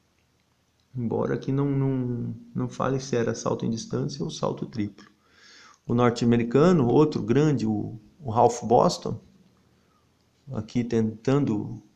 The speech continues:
secar o solo pra poder realizar seu salto. E ele foi, ele foi derrotado, né,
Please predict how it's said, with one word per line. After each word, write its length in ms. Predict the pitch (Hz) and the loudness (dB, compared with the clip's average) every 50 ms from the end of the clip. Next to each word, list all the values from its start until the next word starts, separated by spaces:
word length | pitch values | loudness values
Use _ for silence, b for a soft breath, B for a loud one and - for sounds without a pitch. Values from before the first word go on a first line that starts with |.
| _ _ _ | _ _ _
secar 480 | - - - 123 113 113 - 123 120 | -10 -6 -4 -4 -4 -2 0 0 2
o 60 | 120 | 2
solo 440 | 113 - - - 117 135 156 120 - | 0 0 -2 0 2 2 2 2 0
pra 460 | - - 117 113 107 104 104 104 - _ _ _ _ | -2 -4 -4 -4 -6 -8 -10 -12 -16 _ _ _ _
poder 240 | - 117 113 120 | -6 -2 0 0
realizar 400 | 117 117 120 113 113 110 117 117 | 0 0 0 0 0 0 0 -2
seu 220 | 117 - - 117 117 | -2 -2 -2 -2 -2
salto. 520 | - - - - 57 - 190 190 - - b b b b b b b b b b b _ - | -2 -2 0 0 2 2 0 -2 -6 -14 b b b b b b b b b b b _ -4
E 520 | - - 175 196 208 220 220 226 226 226 | -2 0 2 2 2 4 4 4 4 4
ele 200 | 214 202 202 208 | 4 2 2 0
foi, 200 | 208 - - - | -2 0 6 8
ele 180 | 170 196 202 196 | 8 8 8 6
foi 160 | - - 170 | 2 2 2
derrotado, 640 | 160 165 151 185 175 - - 135 143 175 185 156 127 | 4 4 4 2 0 2 2 4 4 4 4 2 0
né, 320 | 135 151 170 180 156 - | 0 0 0 0 -2 -4